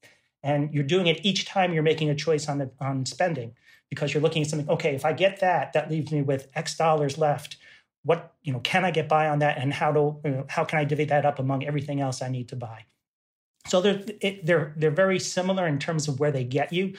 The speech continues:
They're just different mindsets, where one is you don't have to think about it at all. It's like, "Okay, I'm putting this money away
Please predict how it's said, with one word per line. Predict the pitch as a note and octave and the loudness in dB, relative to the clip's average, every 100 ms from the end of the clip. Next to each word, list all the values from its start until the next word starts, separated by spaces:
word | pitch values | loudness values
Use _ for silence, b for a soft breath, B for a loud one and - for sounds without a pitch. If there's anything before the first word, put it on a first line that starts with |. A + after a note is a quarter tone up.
| B B _ | B B _
They're | C#3 | 0
just | E3 D#3+ | 0 0
different | D#3+ D3+ D3 | -2 -2 2
mindsets, | D3+ D#3 D#3 B2+ - | 4 2 0 -6 -4
where | C3 | -4
one | C3 D3 D3+ | 2 2 4
is | C#3 C#3+ | 2 0
you | C#3+ | 2
don't | F3 | 2
have | D#3 D3+ | 2 0
to | |
think | D3+ D#3 | 0 0
about | D3+ C#3+ C#3 | 2 2 2
it | C#3 | 0
at | C3+ | 0
all. | C#3 C3+ | 0 0
It's | A#2 - | -4 -8
like, | B2+ | -4
"Okay, | D3 D#3+ | -2 0
I'm | C#3 | 0
putting | D3 D3 C#3 | -2 -2 0
this | D#3 D#3+ | 0 0
money | D#3 D3+ | -2 0
away | D3+ E3+ D3 C#3 | 2 2 2 -2